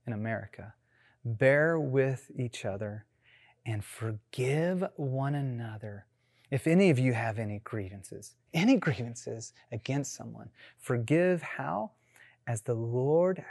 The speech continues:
has forgiven you." And then he says this, going back to Jesus' command, "And over all these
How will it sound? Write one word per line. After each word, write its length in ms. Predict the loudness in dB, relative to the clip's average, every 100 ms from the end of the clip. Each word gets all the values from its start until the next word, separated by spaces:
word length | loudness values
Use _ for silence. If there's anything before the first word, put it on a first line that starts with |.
| -8
has 460 | -4 -4 -4 -8 -10 -10
forgiven 960 | -8 -8 -6 -4 -4 -6 -8 -8 -10 -12 _ _ _ -10
you." 340 | -6 -6 -10 -18 _ _ _
And 100 | -6
then 200 | -2 -2
he 120 | -2 -4
says 380 | 0 0 0
this, 400 | 0 -2 -4 -12 -18 -20 -20 _ _
going 280 | -6 -2 0
back 280 | 0 0 -4
to 420 | -4 -4 -4 -8 -8
Jesus' 420 | -6 -6 -10 -12
command, 380 | -10 -10 -8 -8
"And 120 | -8
over 420 | -2 2 2 2 -2
all 300 | 0 2 0
these 260 | -2 -4